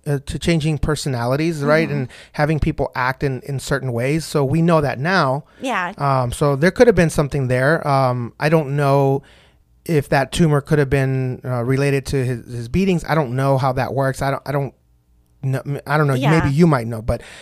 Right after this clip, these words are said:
Speaker 1: uh, or it was just a natural, th-, or it was a combination of both.
Speaker 2: Mm-hmm.
Speaker 1: He may have had this, this tumor, uh, and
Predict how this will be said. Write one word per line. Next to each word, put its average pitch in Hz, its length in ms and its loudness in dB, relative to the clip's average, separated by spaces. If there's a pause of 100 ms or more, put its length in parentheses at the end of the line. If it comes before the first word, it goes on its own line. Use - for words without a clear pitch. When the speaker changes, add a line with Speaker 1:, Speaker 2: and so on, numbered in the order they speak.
(120)
Speaker 1:
uh, 143 220 4
or 175 240 8
it 165 60 4
was 165 120 2
just - 180 -6
a 156 40 2
natural, 143 320 0
th-, 143 100 -8
or 185 180 6
it - 40 8
was 214 120 4
a 208 40 0
combination 202 600 2
of 180 140 0
both. 190 280 0
Speaker 2:
Mm-hmm. 269 380 -6 (160)
Speaker 1:
He 160 140 2
may 156 120 6
have 170 120 2
had 143 300 -2
this, 147 260 -4
this 135 300 -12
tumor, 247 380 0 (580)
uh, 139 360 0
and 151 360 0